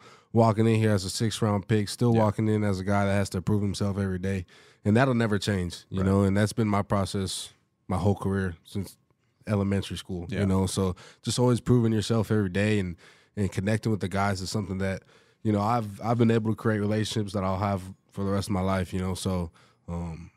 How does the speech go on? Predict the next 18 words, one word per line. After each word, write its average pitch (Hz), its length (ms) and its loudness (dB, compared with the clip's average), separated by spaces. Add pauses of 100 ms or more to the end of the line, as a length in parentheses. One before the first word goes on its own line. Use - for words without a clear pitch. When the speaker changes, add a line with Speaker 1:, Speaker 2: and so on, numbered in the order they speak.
(120)
Speaker 1:
it's 107 160 -2
been 107 160 0
great, 110 360 0
but 104 220 -4 (160)
just 131 200 -8
to - 60 -8
be 135 80 2
able 120 160 0
to 95 80 0
grow, 107 400 4 (120)
I've 110 160 -4
learned 110 240 0
so 110 280 -4
much 98 280 0
these 92 120 -6
first 95 280 -6
two 95 100 -4
years 90 380 -6